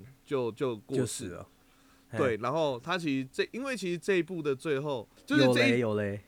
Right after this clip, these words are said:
Speaker 1: 对，对，这一集，这第三部曲的最后，其实那个牌儿是放回大英博物馆的，所以也就是纽约，
Speaker 2: 哦。
Speaker 1: 纽约的里面的那些展品啊，就恢复正常了，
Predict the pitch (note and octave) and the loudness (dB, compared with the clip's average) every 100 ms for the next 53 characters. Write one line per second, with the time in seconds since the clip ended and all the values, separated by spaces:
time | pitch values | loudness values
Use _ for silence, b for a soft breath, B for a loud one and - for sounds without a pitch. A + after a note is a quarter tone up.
0 | - F3 F#3+ E3 D4+ D4 C#4 G3 E3+ D#3 | 0 4 4 2 0 2 2 0 -4 -4
1 | D3+ B3+ A3 A#3+ A#3 A#3+ A3+ D#3 C#3+ F3+ | -8 -10 -6 -4 -2 -2 0 0 0 -2
2 | D#3 D#3 G#3 D#3+ B2+ _ - C#3+ D3 C#3 | -2 -4 0 0 0 _ -8 0 2 2
3 | F3+ D#3+ F3 C#3 A#2+ A2+ B2+ B2+ A#2 G#2+ | 0 -2 -2 -2 -4 0 -2 -2 -4 -4
4 | A2 C#2 - - _ b b b B3+ A#3+ | -4 -10 -12 -18 _ b b b -2 2
5 | D#3+ F#3 G3+ F3 B2+ C3 D3+ D#3 D#3+ _ | 4 4 4 0 0 2 4 2 0 _
6 | _ - C3+ C3 D#3 E3+ D3+ A#2+ A#2+ D#3+ | _ -6 -2 2 2 4 2 0 -2 -2
7 | C3+ C#3+ C3+ C#3 B2+ G#2 A2+ B2+ F#2+ D#2+ | -2 -2 -2 -4 -2 -6 -4 -10 -10 -14
8 | - _ - E3 C#3+ C3 B2 D#2+ - - | -18 _ -2 0 2 2 0 -4 -6 0
9 | F3 F#3+ G3 D3 A#2 C#2 | 0 2 0 0 -6 -14